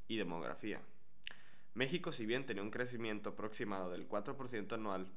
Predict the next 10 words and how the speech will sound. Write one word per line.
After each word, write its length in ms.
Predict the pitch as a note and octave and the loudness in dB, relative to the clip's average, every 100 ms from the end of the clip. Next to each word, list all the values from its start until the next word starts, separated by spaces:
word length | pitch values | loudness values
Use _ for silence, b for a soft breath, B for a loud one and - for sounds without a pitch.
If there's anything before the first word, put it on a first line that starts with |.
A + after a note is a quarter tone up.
| - | -4
también 300 | - A2+ B2+ | -2 0 2
tenía 260 | B2+ C#3+ B2 | 2 2 2
alrededor 480 | A#2+ A#2 G#2+ G2 A2 | 2 2 2 2 2
de 80 | G#2+ | 2
un 180 | G2+ | 0
cincuenta 480 | G2 G#2+ G2 F2 G2 | -2 -2 -2 -2 -2
por 140 | G2+ G2 | -2 0
ciento 300 | F#2+ F2+ F#2 | -2 0 0
de 80 | |
pobreza. 480 | F2+ E2+ G#2+ A2 F2+ | 0 0 0 0 -2